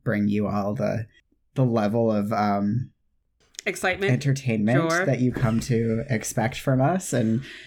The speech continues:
Speaker 1: Jesse is kind enough to be like, "Yeah, whatever, whatever, anything." <laughs> So, yeah, to that end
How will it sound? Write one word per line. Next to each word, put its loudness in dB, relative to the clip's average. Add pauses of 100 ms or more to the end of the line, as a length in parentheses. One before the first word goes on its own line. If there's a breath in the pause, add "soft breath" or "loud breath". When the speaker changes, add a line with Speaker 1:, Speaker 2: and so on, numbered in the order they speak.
(140)
Speaker 1:
Jesse 0
is 0 (200)
kind 0
enough 2
to -2
be 2
like, 2
"Yeah, 2
whatever, 0 (100)
whatever, 0
anything." 0
<laughs> -2 (240)
So, -2 (1300 loud breath)
yeah, 2 (240)
to 2
that 2
end 2